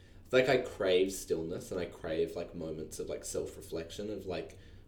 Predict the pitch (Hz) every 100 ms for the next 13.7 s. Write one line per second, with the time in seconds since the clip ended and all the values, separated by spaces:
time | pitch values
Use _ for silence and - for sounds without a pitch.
0 | - - - 95 87 85 85 - 82 87
1 | 90 85 82 78 80 78 - - - -
2 | - - - 78 - - - - - -
3 | - - 101 101 95 90 - 101 98 92
4 | 87 85 92 85 - 82 80 - 87 -
5 | 90 90 90 85 - 90 82 80 80 73
6 | 76 - 78 69 73 131 - - - -
7 | - 95 - 85 101 101 85 92 87 87
8 | 80 80 - 87 85 80 - - - -
9 | - 82 82 95 135 - - 95 87 82
10 | - - 92 92 - 87 87 82 95 95
11 | 90 87 82 82 80 80 85 80 - 85
12 | 87 - 82 80 80 78 - 80 78 87
13 | - 104 101 - 98 113 110